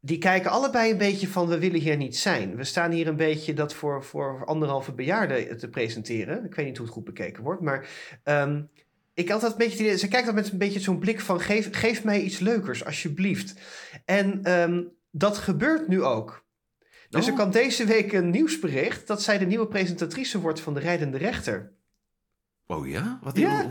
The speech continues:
Speaker 2: wat is er dan met die, met die andere?
Speaker 1: Nou ja, die, die doet het ook alweer tweehonderd jaar, dus die wil misschien iets anders doen.
Speaker 2: Oh ja.
Speaker 1: Dus dat vind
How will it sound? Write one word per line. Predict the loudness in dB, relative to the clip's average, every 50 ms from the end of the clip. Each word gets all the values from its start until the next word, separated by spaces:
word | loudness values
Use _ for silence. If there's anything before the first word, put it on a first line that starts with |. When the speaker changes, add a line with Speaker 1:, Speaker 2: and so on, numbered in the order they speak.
| -6 -6
Speaker 2:
wat | -6 -4 -4
is | -2 0
er | 0
dan | 0 0
met | 0 -2
die, | -4 -4 -4 -4 -2
met | -2 -2 -2
die | -4 -6
andere? | -4 -2 -2 -2 -2 -4 -6 -10 -10 _ _ _ _ _ _ _ _ _ _ _ _ _ _ _
Speaker 1:
Nou | -2 0 2 4 4
ja, | 4 4 4 2 2
die, | 0 -2 -4
die | -4 -6 -8
doet | -10
het | -8 -6 -4
ook | -4 -2
alweer | -2 -4 -4 -4
tweehonderd | -4 -4 -4 -4 -4 -4 -6
jaar, | -4 -4 -4 -4
dus | -4 -6 -8
die | -8 -10
wil | -10 -10 -10 -10 -10 -10
misschien | -10 -10 -10 -10 -10
iets | -10 -8
anders | -8 -8 -8 -10 -10 -10
doen. | -10 -10 -8 -8 -10 -12 -18 -20 -20 _ _ _ _ -6
Speaker 2:
Oh | -2 0 0
ja. | 0 0 0 -2 -6 -8 -14 -18 _
Speaker 1:
Dus | -12 -8 -6
dat | -4 -4 -2
vind | 0 0 0 2 2